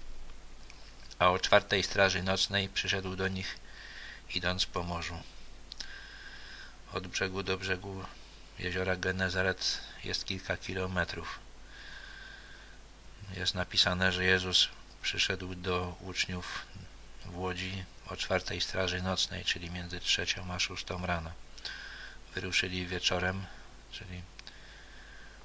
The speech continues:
około dziewięciu, może dziesięciu godzin walczyli z tym wiatrem i byli jeszcze daleko od brzegu, do którego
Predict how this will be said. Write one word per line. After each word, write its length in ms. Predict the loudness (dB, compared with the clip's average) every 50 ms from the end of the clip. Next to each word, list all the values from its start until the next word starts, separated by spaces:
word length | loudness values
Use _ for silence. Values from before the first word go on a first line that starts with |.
| -14 -14
około 340 | -14 -10 -6 -4 -2 -2 -2
dziewięciu, 520 | 0 -2 0 0 0 0 0 0 -2 -2 -4
może 280 | -4 -4 -2 -4 -2
dziesięciu 500 | 0 2 2 2 2 0 -2 -2 -4 -4
godzin 380 | -2 0 0 0 0 -2 -4 -4
walczyli 600 | -2 -2 0 2 2 2 2 2 0 -2 -2 -4 -6 -10 -14 -16 -16 -16 -16 -16 -14 -14 -14 -14 -14 -14 -16 -16 -14 -14 -14 -2 -2
z 100 | 0 0
tym 220 | 0 -2 -4 -2
wiatrem 560 | 2 4 4 6 4 2 0 -2 -4 -4 -6 -8 -10 -12 -14 -14 -14 -16 -16 -12 -10
i 100 | -8 -6
byli 260 | -4 -4 -2 -2 0
jeszcze 460 | 2 4 4 4 4 2 0 0 -4 -4 -8 -12 -14 -16 -16 -16 -16 -16 -14 -14 -14 -14 -10 -10 -8 -8 -8 -8 -8 -10 -10 -10 -12 -12 -14 -14 -14 -12 -14 -14 -14 -14 -16 -16 -14 -14 -14 -12 -4 -2
daleko 440 | 0 2 2 0 0 0 0 2 2
od 240 | 0 0 -2 -4 -2 -4 -4 -8 -8 -10
brzegu, 460 | -8 -6 -2 -2 -2 -2 -2 -6 -8 -8 -10 -12 -14 -14 -14 -14 -14 -14 -14 -14 -16 -16 -16 -16 -14 -14 -14 -14 -14 -14 -14 -14 -14 -14 -12 -10
do 100 | -10 -8
którego 400 | -8 -6 -6 -6 -4 -4 -6 -8